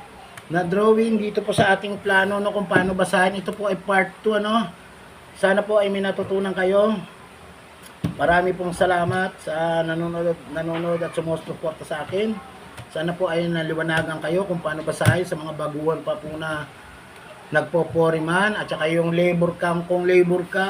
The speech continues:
at karpintero ka, mason ka, steelman ka na hindi mo pa masyadong alam basahin, ganun lang po basahin, napakadali lang po. Para hindi po kayo malito, i-drawing nyo na kagad, ano. Dahil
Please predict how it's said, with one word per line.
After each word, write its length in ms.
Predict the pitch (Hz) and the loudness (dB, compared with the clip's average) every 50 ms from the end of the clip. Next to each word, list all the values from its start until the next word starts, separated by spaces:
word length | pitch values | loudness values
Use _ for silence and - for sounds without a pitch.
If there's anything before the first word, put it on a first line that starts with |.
| 180 | -2
at 400 | 160 160 160 160 160 160 160 160 - - - - - - - - - - - - - - - - - - - - - - - - - - - | -4 -4 -2 -2 0 0 -2 -2 -6 -10 -16 -18 -18 -18 -20 -20 -20 -20 -20 -20 -20 -20 -20 -20 -20 -20 -18 -16 -16 -16 -16 -18 -20 -20 -8
karpintero 800 | - - 170 160 - - 160 165 160 - 170 170 170 170 175 175 | 0 0 0 2 2 0 -2 -2 0 2 4 4 4 4 2 2
ka, 480 | - 185 180 180 185 180 180 185 180 170 156 - - - - - | 2 2 2 4 4 4 2 2 0 0 -2 -6 -8 -10 -8 -4
mason 400 | 139 147 147 - 170 165 165 170 165 - | -2 -2 -2 0 0 0 0 0 -2 -2
ka, 240 | 175 170 170 175 180 170 | -2 -2 -2 -2 -2 -4
steelman 560 | - - - 160 156 156 156 160 160 156 147 - | -6 -6 -4 -4 -2 -2 -2 -4 -6 -8 -8 -8
ka 80 | 165 | -8
na 160 | 160 151 147 | -6 -6 -8
hindi 160 | 151 147 147 151 | -8 -8 -8 -8
mo 160 | 156 147 - | -8 -8 -6
pa 80 | 156 | -8
masyadong 480 | 151 151 143 - 160 143 143 160 151 143 | -6 -6 -4 -4 -4 -4 -4 -6 -8 -8
alam 160 | 143 151 147 | -8 -6 -6
basahin, 400 | 143 135 - 151 151 160 165 151 | -6 -6 -6 -6 -6 -4 -4 -4
ganun 240 | 143 156 160 165 165 | -4 -2 -2 0 0
lang 160 | 165 165 156 | 0 -2 -2
po 80 | 160 170 | -4 -6
basahin, 400 | 160 156 147 - 156 151 165 160 | -6 -6 -6 -6 -6 -6 -6 -6
napakadali 640 | 143 135 - 139 135 139 131 139 135 139 139 135 131 | -6 -8 -10 -10 -10 -10 -8 -8 -8 -6 -6 -8 -8
lang 80 | 123 117 - | -10 -12 -12
po. 80 | 147 139 - - - - - - - - - - - | -12 -12 -14 -14 -18 -20 -20 -20 -18 -18 -18 -12 -6
Para 180 | 143 143 143 | -4 -2 -2
hindi 220 | 139 143 147 143 135 | -2 -2 -4 -6 -6
po 160 | - 143 139 | -8 -8 -6
kayo 160 | 143 139 139 | -6 -4 -4
malito, 400 | 139 139 135 139 135 135 175 120 | -4 -4 -6 -6 -4 -4 -4 -4
i-drawing 560 | 117 117 117 123 123 123 123 120 120 123 131 | -4 -6 -6 -6 -4 -4 -4 -4 -6 -6 -6
nyo 40 | 135 139 | -8 -8
na 80 | 127 123 120 | -6 -6 -6
kagad, 320 | 117 117 139 135 - 110 | -6 -6 -8 -8 -8 -8
ano. 160 | 117 123 131 127 - - - - - - | -8 -10 -12 -12 -14 -18 -20 -20 -20 -18
Dahil 320 | - 139 131 131 139 143 | -10 -6 -4 -2 -2 -4